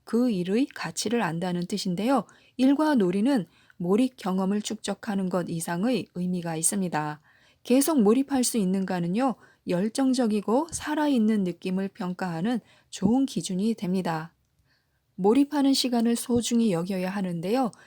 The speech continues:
일을 즐기지 않는다는 사실을 깨달았다면요, 해결책을 찾아야 합니다. 그렇지 않으면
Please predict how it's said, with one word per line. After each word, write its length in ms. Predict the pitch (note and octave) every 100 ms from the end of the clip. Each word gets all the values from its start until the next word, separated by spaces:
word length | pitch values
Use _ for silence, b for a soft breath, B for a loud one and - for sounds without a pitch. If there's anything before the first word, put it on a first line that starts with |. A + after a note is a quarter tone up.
| B B
일을 260 | C4 D#4
즐기지 480 | C#4+ G3+ G#3+ B3+ B3+
않는다는 540 | G3 F3+ G#3 A3 G#3
사실을 420 | A3 G#3+ - G3+ G3+
깨달았다면요, 1040 | - F#3+ F#3 F3 F3 E3 E3 F3 C4+ F3+ -
해결책을 640 | C4+ C#4+ C#4 - G#3 G3+
찾아야 420 | - B3+ B3 G#3
합니다. 520 | G3+ A#3 A#3 F3 E3 - B B
그렇지 400 | - A#3+ D4 E4
않으면 560 | C#4+ F#3 F#3+ C#4 F3+